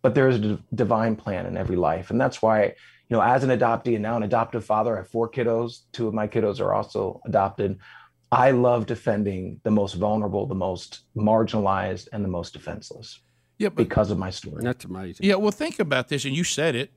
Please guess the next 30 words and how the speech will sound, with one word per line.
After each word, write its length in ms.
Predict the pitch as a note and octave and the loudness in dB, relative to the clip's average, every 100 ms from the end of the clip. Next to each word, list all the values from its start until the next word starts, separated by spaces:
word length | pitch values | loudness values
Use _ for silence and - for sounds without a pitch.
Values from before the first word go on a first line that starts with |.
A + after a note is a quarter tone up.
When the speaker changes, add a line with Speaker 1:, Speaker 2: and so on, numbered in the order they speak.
| _ | _
Speaker 2:
uh, 220 | G#2 G#2+ G2+ | -8 -6 -4
Ryan. 340 | G2+ B2 C3+ | -2 0 0
I 20 | |
mean, 320 | A#2 A#2 A2+ - | 0 0 -2 -6
uh, 460 | G#2 G#2 A2 A2 G#2+ | -10 -12 -12 -16 -12
it, 120 | A#2 | -10
it 120 | A2+ G#2+ | -10 -4
couldn't 200 | C3 A#2 | -2 -2
be 100 | A2+ | -2
put 240 | - B2+ | -2 0
any 200 | A#2+ A2 | 0 -2
straighter. 600 | - - C#3+ F3 A2 A2 _ _ _ _ _ - | -4 -2 0 2 0 -4 _ _ _ _ _ -2
Thi-, 200 | E3+ C4 D#3+ | 0 0 -2
I 80 | F3+ | -4
think 220 | A3+ D4+ | -4 -4
people, 420 | - A3 E3+ D#3 C#3 | 0 0 2 0 -2
if 140 | C#3+ | -4
a 60 | C#3 | -4
woman 600 | C3 D#3+ A3 G#3+ F3 D#3+ - | -2 2 2 2 0 -6 -6
has 240 | C#3 C3+ | -4 -4
conceived 640 | - B2 - C#3 D#3 C#3+ | -4 -4 -2 -2 -2 -2
a 60 | B2 | -4
child 680 | - C3+ A#2+ G#2+ G2+ F#2+ A#2+ _ _ _ - | -4 0 2 2 0 -4 -8 _ _ _ -2
under 380 | C3 B2+ A2 G#2+ | 0 0 -2 -4
harsh 420 | - C#3+ C#3 - | 0 2 2 0
conditions 600 | B2 A#2 A2+ A#2 G#2 - | -2 -2 -2 -2 -4 -4
like 240 | G#2+ G#2+ - | -6 -6 -4
your 160 | G#2+ | -4
birth 260 | G2+ G2 - | -4 -6 -8
mother, 300 | G2 G2+ | -12 -14